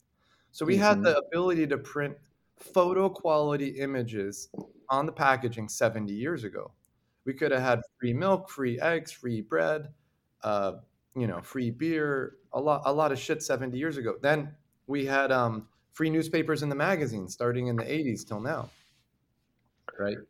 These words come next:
Speaker 2: So just, uh, just continuing this same theme, let's say I'm a gross-, or I'm a, I'm O S I, I'm J B S, I'm Driscoll's, and I wanna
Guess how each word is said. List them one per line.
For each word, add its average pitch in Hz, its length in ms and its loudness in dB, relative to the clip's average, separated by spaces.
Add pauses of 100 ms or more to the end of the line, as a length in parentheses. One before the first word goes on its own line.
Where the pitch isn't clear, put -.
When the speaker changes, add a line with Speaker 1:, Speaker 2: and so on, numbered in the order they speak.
Speaker 2:
So 208 540 12 (1200)
just, 214 380 8
uh, 165 280 6
just - 760 6
continuing 196 680 10
this 147 240 8
same 160 260 6 (120)
theme, 165 260 10
let's 214 220 8
say 214 200 10
I'm 180 240 10
a 170 80 12
gross-, 156 520 8
or 143 320 10
I'm 156 160 6
a, 143 460 6 (200)
I'm 131 200 -4 (440)
O 165 160 10
S 156 220 6
I, 131 260 6
I'm 117 140 6
J 151 180 12
B 147 200 12
S, 117 220 8
I'm 143 140 4
Driscoll's, 120 800 4 (240)
and 143 160 10
I 165 120 12
wanna 185 260 12